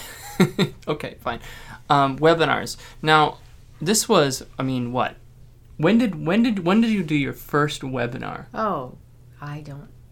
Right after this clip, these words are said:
Speaker 2: a long, long, long, long time. But, you know, so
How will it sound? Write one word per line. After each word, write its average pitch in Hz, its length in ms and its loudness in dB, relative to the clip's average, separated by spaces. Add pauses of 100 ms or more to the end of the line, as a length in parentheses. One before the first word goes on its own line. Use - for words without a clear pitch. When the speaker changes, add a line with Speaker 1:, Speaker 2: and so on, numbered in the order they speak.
(380)
Speaker 2:
a 156 40 -16
long, 165 400 -12
long, 147 240 -10
long, 156 280 -10
long 139 180 -12
time. 147 300 -14 (400)
But, 254 200 4
you 285 140 6
know, 185 380 2 (260)
so 214 600 4